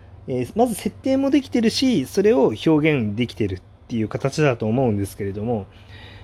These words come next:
えー、これが、まあ、もうちょっと、えー、個性が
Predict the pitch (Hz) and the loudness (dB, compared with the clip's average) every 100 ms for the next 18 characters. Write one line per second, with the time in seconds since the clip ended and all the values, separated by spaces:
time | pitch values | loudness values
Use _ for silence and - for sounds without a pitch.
0 | - - 117 110 - - - - - - | -14 -2 2 2 -2 -20 -20 -20 -20 -20
1 | - - - - - 262 285 339 277 123 | -20 -20 -20 -20 0 2 4 4 4 2
2 | 104 151 170 151 190 262 349 - 180 131 | -4 -8 -2 0 2 2 0 -6 0 2
3 | 110 - - - - - - - - 143 | 2 -4 -20 -20 -20 -20 -20 -20 -16 -2
4 | 127 120 113 107 - 190 165 120 101 98 | 0 2 0 -2 0 0 4 4 2 -6